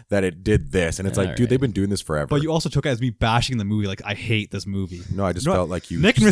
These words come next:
Speaker 3: Masili came to my defense the next week. They cleared the table.
Speaker 1: Sure. Uh, Taika Waititi confirms Thor: Love and Thunder will feature both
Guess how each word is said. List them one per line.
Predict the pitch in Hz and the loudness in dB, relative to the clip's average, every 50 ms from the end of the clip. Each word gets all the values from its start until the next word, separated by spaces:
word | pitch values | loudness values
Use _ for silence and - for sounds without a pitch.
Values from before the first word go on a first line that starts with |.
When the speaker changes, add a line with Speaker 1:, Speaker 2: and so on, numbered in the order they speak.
| - - | 6 8
Speaker 3:
Masili | 190 190 180 175 185 185 180 - _ _ _ _ _ _ _ _ _ _ | 8 8 8 8 6 4 2 -2 _ _ _ _ _ _ _ _ _ _
came | - 139 135 135 | -4 -4 -2 -2
to | |
my | 135 131 | -2 -2
defense | 117 110 - 117 110 - - - | -2 -2 -4 -4 -6 -6 -8 -12
the | 107 104 | -12 -10
next | 104 101 98 - - | -8 -8 -6 -8 -8
week. | 98 90 85 - - - _ _ _ _ _ _ _ _ _ _ _ _ _ _ _ _ | -10 -12 -12 -14 -18 -20 _ _ _ _ _ _ _ _ _ _ _ _ _ _ _ _
They | 104 | -20
cleared | 101 _ 110 98 92 | -18 _ -14 -14 -14
the | - _ - 92 | -16 _ -20 -20
table. | 87 87 92 - _ _ _ _ _ | -18 -20 -20 -20 _ _ _ _ _
Speaker 1:
Sure. | - - - - 60 57 - _ _ _ _ _ _ _ _ - - - _ | -18 -14 -10 -10 -10 -10 -12 _ _ _ _ _ _ _ _ -20 -20 -20 _
Uh, | - 90 95 98 98 101 104 | -4 -2 2 2 4 4 2
Taika | 98 - - 175 - - | 2 0 -2 -2 -2 -2
Waititi | 175 165 147 - - 151 151 107 76 | -2 -4 -4 -4 -4 -4 -2 -4 -4
confirms | - - 76 - - 95 95 85 80 - | -4 -6 -6 -6 -4 -4 -2 -2 -4 -6
Thor: | - - 92 95 104 101 | -6 -4 -2 -2 0 0
Love | 95 87 85 | -2 -2 -4
and | 87 85 | -4 -4
Thunder | - 85 82 82 | -6 -4 -4 -2
will | 80 76 | -4 -4
feature | - - - - - | -4 -6 -6 -6 -8
both | 71 69 - 92 98 131 151 - - | -6 0 4 6 8 8 8 6 4